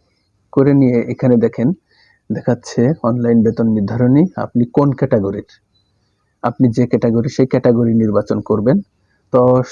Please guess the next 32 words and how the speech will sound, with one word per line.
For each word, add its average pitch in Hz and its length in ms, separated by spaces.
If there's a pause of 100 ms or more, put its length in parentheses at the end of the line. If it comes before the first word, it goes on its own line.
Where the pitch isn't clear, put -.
(240)
সাধারণত 120 480
বেশিরভাগই 120 640
হচ্ছে 120 220
বেসামরিক। 117 680
এই 110 80
যে 107 80
প্রথমে 120 500 (520)
যেটা 113 280
আছে 131 240
এইটা, 123 340 (100)
আমি 110 160
এইটার 107 260
উপরে 113 220
ক্লিক 117 260
করে 127 180
দিয়ে 127 160
দিলাম। 139 280 (1160)
ক্লিক 160 180
করে 160 200
দেওয়ার 127 200
সঙ্গে 120 280
সঙ্গে 127 260
আপনার 113 320 (840)
একটা 131 560 (1120)
অনলাইন 120 600
বেতন 113 240
নির্ধারণী 120 500
log 127 280
in 156 140
করার 123 280
জন্য 113 260
আপনাকে 131 380